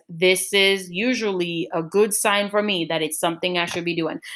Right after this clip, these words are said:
Because the enemy, the devil, will try anything to keep you from doing what you should be doing. And a lot of time, fear is what he uses. Fear that you may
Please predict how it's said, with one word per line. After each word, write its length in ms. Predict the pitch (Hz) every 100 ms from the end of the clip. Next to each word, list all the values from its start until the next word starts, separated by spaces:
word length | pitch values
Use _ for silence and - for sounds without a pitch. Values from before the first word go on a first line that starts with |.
| -
Because 280 | 185 180 180
the 140 | 196
enemy, 360 | 214 233 196 160
the 120 | 170
devil, 460 | 180 202 180 151 165
will 180 | 185
try 300 | 185 - 175
anything 640 | 165 208 247 277 262 247 196
to 80 | 190
keep 220 | - 185
you 100 | 190
from 220 | 190 190
doing 240 | 180 180 170
what 140 | 165
you 100 | 175
should 220 | 170 190
be 140 | 175 170
doing. 380 | 165 151 151 160 -
And 120 | - 190
a 60 |
lot 220 | 180 220
of 160 | 285 269
time, 320 | 196 175 170 - -
fear 400 | 269 262 170 165
is 260 | - 175 170
what 160 | 175
he 140 | 175 196
uses. 600 | 185 165 156 131 139 - - - -
Fear 320 | 247 240 233
that 180 | 208 185
you 160 | 180 175
may 220 | 165